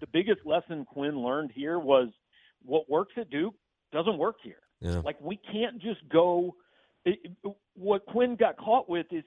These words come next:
Speaker 1: he'd go out and he'd go after Jason Kapono and Luol Deng and all these guys, but they didn't just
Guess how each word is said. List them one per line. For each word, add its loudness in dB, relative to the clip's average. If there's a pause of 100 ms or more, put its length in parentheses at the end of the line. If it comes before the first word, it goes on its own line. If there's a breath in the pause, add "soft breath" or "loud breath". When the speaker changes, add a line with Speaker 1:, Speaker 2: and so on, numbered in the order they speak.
Speaker 1:
he'd -14
go 0
out -2
and -8
he'd -14
go 0
after -2
Jason -6
Kapono -2
and -6
Luol 4
Deng -6
and -6
all -2
these -4
guys, 0 (1300)
but 4
they 0
didn't -6
just -8